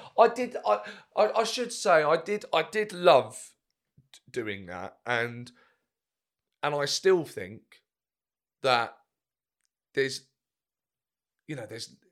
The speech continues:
<laughs> you can storm your hour, and, you know what, uh, you know, I've done, I've,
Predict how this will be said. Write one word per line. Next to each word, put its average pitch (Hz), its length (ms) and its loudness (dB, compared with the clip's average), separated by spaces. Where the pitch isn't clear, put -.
<laughs> - 1000 -20
you 143 140 -12
can 156 300 -12
storm 190 560 -6
your 131 180 0
hour, 90 360 -10
and, 147 160 2
you 165 80 -12
know 110 120 -10
what, 127 200 -4
uh, 123 440 -8
you 143 60 -16
know, 104 180 -12
I've 120 120 -12
done, 127 180 -4
I've, 131 120 -8